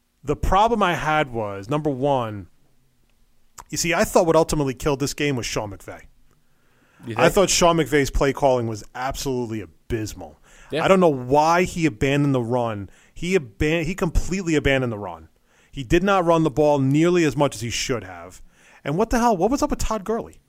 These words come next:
Speaker 2: I don't know.
Speaker 1: Was he
Speaker 2: He's
Speaker 1: hurt?
Speaker 2: He's gotta be injured because everyone's talking about, "Oh, he's, he was hurt these past couple of weeks," but you know what? He didn't, he didn't play in the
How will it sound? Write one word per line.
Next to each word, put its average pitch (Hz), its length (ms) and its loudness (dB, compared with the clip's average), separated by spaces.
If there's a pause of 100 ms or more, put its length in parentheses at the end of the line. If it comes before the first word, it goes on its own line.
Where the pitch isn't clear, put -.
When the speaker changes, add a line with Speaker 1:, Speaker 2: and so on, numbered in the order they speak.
(440)
Speaker 2:
I 170 120 -8
don't 277 160 -4
know. 262 100 -4
Speaker 1:
Was 151 160 0
he - 100 0
Speaker 2:
He's 185 140 0
Speaker 1:
hurt? 202 360 4
Speaker 2:
He's 151 260 -6
gotta 143 300 -2
be 120 200 -8
injured 101 380 -8 (220)
because 143 180 -4
everyone's 156 340 0
talking 151 220 -4
about, 131 180 -2
"Oh, 175 420 0
he's, 147 460 -10
he 170 200 -10
was 160 180 -6
hurt 170 260 -2
these 165 120 -10
past 156 240 -6
couple 160 120 -6
of 151 40 -6
weeks," 151 180 -6
but 147 120 -6
you 143 60 -4
know 151 160 -2
what? 147 120 0
He 139 100 -10
didn't, 143 260 -4
he 143 120 -6
didn't 156 220 -2
play 165 200 -2
in 156 100 -2
the 143 280 -2